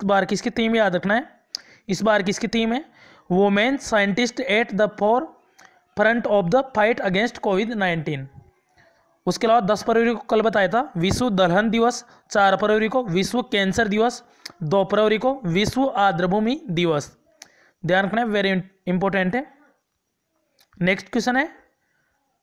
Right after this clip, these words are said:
हाल ही में आयुष्मान भारत योजना के लाभार्थियों की सूची में किस राज्य ने दो हज़ार बीस में शीर्ष स्थान प्राप्त किया है? तो ये क्या है? ऑप्शन सी तमिलनाडु ने। तमिलनाडु इसमें टॉप पे रहा है। उसके अलावा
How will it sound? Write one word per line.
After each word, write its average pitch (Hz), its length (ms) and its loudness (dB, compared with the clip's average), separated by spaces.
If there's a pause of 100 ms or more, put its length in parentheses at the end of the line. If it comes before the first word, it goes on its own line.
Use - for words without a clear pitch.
(240)
हाल 214 280 2
ही 226 60 2
में 254 180 -2 (100)
आयुष्मान 214 540 0
भारत 220 300 2
योजना 190 320 2
के 240 140 -2
लाभार्थियों 190 640 2
की 240 120 -4
सूची 233 320 -2
में 247 160 -2
किस - 260 -4
राज्य 185 300 2
ने 214 100 0
दो 185 160 2
हज़ार 196 180 2
बीस 190 220 -2
में 214 120 -2
शीर्ष 208 340 -4
स्थान 202 320 -2 (560)
प्राप्त 190 380 0
किया 196 300 0
है? 160 200 0
तो 190 100 -4
ये 208 100 0
क्या 190 180 0
है? 233 140 -2 (440)
ऑप्शन 190 280 -2
सी 269 180 -2
तमिलनाडु 175 580 0
ने। 139 140 -4 (300)
तमिलनाडु 190 420 2
इसमें 233 280 -2 (500)
टॉप 196 220 0
पे 196 100 2
रहा 180 100 2
है। 233 100 0
उसके 277 300 -6
अलावा 214 320 0